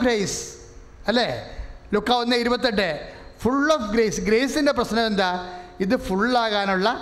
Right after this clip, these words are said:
സാധ്യതയുണ്ട്. അമ്മയാണ് മോഡൽ. അപ്പോൾ ഇപ്പം നമുക്ക് ഫുള്ളാക്കാൻ പറ്റിയില്ലെങ്കിലും ഈ ജന്മത്തിൽ വെച്ചല്ലേ ഇത് പറ്റത്തുള്ളൂ.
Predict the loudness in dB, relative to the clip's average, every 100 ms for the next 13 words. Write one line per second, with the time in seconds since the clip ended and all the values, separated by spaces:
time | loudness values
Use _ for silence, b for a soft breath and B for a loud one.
0 | -8 -14 -16 -6 -2 0 0 0 0 0
1 | -2 -6 -8 B 0 2 2 2 0 2
2 | 0 0 -4 -8 -16 -18 B B B -2
3 | 0 2 2 0 0 0 0 0 2 2
4 | 2 2 2 2 2 2 2 2 2 0
5 | B B 0 2 2 2 2 2 2 2
6 | 2 2 0 -4 -4 -2 0 0 2 2
7 | 2